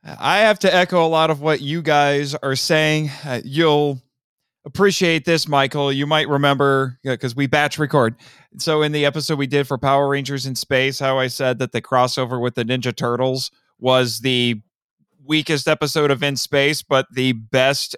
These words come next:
<laughs> episode of Ninja Turtles: The Next Mutation.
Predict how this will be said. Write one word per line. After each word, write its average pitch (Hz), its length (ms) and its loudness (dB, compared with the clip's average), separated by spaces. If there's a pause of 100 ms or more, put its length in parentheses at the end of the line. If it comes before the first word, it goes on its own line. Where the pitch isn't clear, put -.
<laughs> - 80 -8
episode 160 1000 0
of 131 320 2 (280)
Ninja 131 220 -6
Turtles: 143 300 -2
The 139 80 -8
Next 135 260 -6
Mutation. 165 560 -4